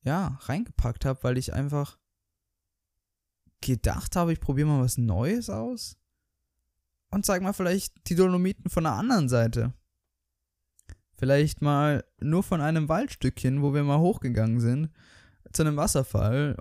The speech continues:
oder zu einer Hütte und dann halt wieder nach unten gewandert sind, anstatt dass wir da mal zu den drei Zinnen hoch sind. Da habe ich zwar auch Videos gemacht, aber die habe ich einfach nicht reingepackt, weil die, ja gut, vielleicht überbelichtet waren, <clears throat> aber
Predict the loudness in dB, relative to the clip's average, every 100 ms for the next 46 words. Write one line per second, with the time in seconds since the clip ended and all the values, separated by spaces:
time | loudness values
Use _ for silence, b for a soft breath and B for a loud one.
0 | -10 -16 -16 -6 -2 0 0 -4 -8 -4
1 | 0 2 0 -2 -4 -4 -6 -6 -6 _
2 | -6 -2 0 0 0 0 -2 0 0 0
3 | 2 0 0 0 0 2 2 2 2 2
4 | 4 2 -2 -4 -4 -4 -2 -2 0 0
5 | 0 0 -2 -6 -8 -10 B B B 2
6 | 4 4 2 0 0 0 0 0 -2 -2
7 | 0 2 0 0 0 2 2 2 2 0
8 | -2 -2 -2 -2 -2 0 2 0 -2 b
9 | b b b b _ _ b b b _
10 | _ -20 -20 _ -14 -12 -6 -6 -4 -2
11 | -2 0 0 2 0 0 0 0 2 2
12 | 4 6 4 4 4 4